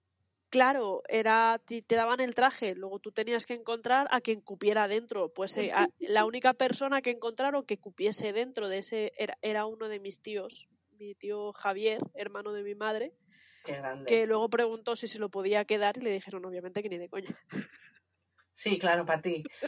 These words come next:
Speaker 2: <laughs> Claro. Nos ha jodido. <laughs>
Speaker 1: Oye,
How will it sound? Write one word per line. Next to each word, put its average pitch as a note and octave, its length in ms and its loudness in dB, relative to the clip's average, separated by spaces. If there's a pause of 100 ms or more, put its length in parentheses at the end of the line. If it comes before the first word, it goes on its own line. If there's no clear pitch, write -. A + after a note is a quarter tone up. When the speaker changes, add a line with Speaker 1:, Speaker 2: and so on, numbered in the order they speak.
(280)
Speaker 2:
<laughs> B3+ 1160 2 (480)
Claro. D#3 400 2 (1300)
Nos G#3+ 280 4
ha G#3+ 60 10
jodido. F#3+ 800 2
<laughs> - 800 -2
Speaker 1:
Oye, A3 320 2